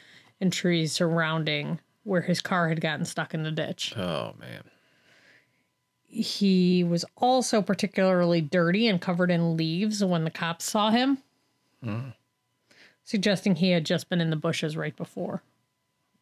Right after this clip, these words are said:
Speaker 2: It's like
Speaker 1: So Polly
Speaker 2: small
Speaker 1: was
Speaker 2: town
Speaker 1: like,
Speaker 2: cops. Like,
Speaker 1: so,
Speaker 2: what
Speaker 1: like,
Speaker 2: the hell?
Speaker 1: Polly was, like, right there.
Speaker 2: Yeah.
Speaker 1: And they, they didn't do anything.
Speaker 2: Wow.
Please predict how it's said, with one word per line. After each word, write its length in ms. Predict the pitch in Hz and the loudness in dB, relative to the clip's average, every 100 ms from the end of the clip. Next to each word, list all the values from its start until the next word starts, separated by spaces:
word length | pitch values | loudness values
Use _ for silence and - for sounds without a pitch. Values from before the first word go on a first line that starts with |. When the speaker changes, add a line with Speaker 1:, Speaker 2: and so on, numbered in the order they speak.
| _ _ _ _ _ _ _ | _ _ _ _ _ _ _
Speaker 2:
It's 320 | - - - | -14 -12 -10
like 220 | 320 123 - - | -12 -16 -18 -18
Speaker 1:
So 160 | - 202 | -4 0
Polly 340 | - 240 214 | 2 4 4
Speaker 2:
small 60 | 190 | 4
Speaker 1:
was 140 | 180 175 | 4 2
Speaker 2:
town 40 | |
Speaker 1:
like, 240 | 160 277 | 0 -2
Speaker 2:
cops. 600 | - 294 277 262 - - | -6 -16 -16 -14 -8 -8
Like, 180 | - 98 | -8 -10
Speaker 1:
so, 120 | - 226 | 0 2
Speaker 2:
what 60 | |
Speaker 1:
like, 60 | 190 | 2
Speaker 2:
the 40 | 160 | 2
hell? 100 | 240 | 2
Speaker 1:
Polly 140 | 208 | 4
was, 180 | 185 175 | 4 2
like, 160 | 180 156 | 0 -2
right 300 | 160 160 170 | -4 -4 -4
there. 320 | - - - _ _ - | -8 -8 -12 _ _ -12
Speaker 2:
Yeah. 120 | - - _ - _ - | -10 -10 _ -20 _ -4
Speaker 1:
And 200 | 202 175 | 0 0
they, 140 | 160 156 - _ _ | -2 -6 -12 _ _
they 140 | 180 | -4
didn't 200 | 143 143 | -4 -6
do 100 | 170 135 | -8 -6
anything. 340 | 170 - 208 - _ _ _ - | -8 -8 -10 -10 _ _ _ -18
Speaker 2:
Wow. 280 | - - | -14 -14